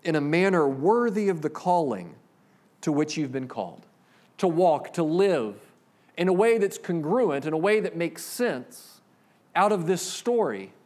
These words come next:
of what God's doing in joining all things together in Christ.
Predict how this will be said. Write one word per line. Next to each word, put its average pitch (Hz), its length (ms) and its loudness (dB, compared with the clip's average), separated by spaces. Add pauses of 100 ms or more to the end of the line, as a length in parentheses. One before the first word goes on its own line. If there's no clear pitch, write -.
(300)
of 143 140 -4
what 185 220 0
God's 175 380 2
doing 139 380 0
in 123 100 -2
joining 147 340 -2
all 143 160 0
things 127 560 -4
together 120 540 -2 (480)
in 139 160 -4
Christ. 110 560 -4